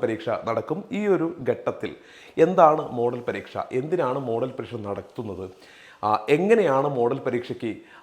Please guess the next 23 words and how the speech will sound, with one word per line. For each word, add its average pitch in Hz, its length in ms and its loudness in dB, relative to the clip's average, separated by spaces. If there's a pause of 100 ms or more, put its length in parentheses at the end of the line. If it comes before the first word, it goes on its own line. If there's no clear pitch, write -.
ആ, - 20 -2 (100)
പഠിക്കേണ്ടത്, 117 540 -2 (100)
അല്ലെങ്കിൽ 135 300 0
എങ്ങനെയാണ് 240 440 8
മോഡൽ 147 220 6
പരീക്ഷ 135 260 -4
നടക്കുന്നത്, 120 440 -2
ഇതെല്ലാമാണ് 131 560 0 (100)
ഞാൻ 120 140 -4
ഈ - 80 -4
വീഡിയോയിൽ 113 240 -4
ചർച്ച 101 160 -4
ചെയ്യാൻ 123 200 -2
പോകുന്നത്. 123 320 -2
വീഡിയോയിൽ 214 240 2
കിടക്കുന്നതിന് 202 320 0
മുന്നേ 233 220 2
നിങ്ങൾ 190 160 0
ഒരു 185 80 4
എസ് 185 80 -2
എസ് 254 80 -2
എൽ 202 60 -6
സി 247 60 0